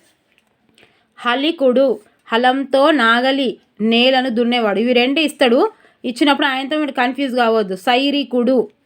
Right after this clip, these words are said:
ఓకే, హలికుడు. గిన్నే చూసిరా ఇక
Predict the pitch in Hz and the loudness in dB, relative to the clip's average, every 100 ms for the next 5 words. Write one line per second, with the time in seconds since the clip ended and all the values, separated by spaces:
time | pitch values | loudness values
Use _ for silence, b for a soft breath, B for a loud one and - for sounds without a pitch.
0 | - 208 269 508 - _ _ - 233 240 | -6 -2 -2 -4 -8 _ _ -2 0 0
1 | 226 196 175 _ _ _ _ _ _ 190 | 0 0 -4 _ _ _ _ _ _ -6
2 | 247 277 285 247 247 269 226 247 349 | -2 0 0 0 -4 -2 -2 -2 -4